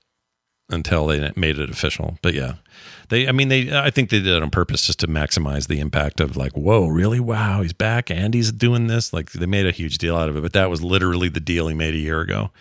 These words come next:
to come back at all. And then that's, he's, that's still the deal. That's who he is over there. So anyway, exciting times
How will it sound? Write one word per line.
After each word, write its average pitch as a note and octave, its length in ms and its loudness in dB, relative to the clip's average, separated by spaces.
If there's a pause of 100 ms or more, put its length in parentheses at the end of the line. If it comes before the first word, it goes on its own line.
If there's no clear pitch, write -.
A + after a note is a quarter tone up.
(280)
to - 80 0
come F2 200 0
back E2 220 2
at E2 80 -2
all. D2+ 360 -4 (760)
And D2 140 -4
then D2 360 -6 (140)
that's, - 240 -4
he's, - 240 -2
that's - 240 -2
still E2+ 260 0
the D#2 120 -6
deal. D2 340 -4
That's - 220 0
who D2 100 0
he C2+ 140 -2
is B1+ 340 -4 (120)
over - 120 -2
there. - 280 -4
So - 280 2 (920)
anyway, G2 420 0 (100)
exciting D#3+ 560 2
times G2 600 2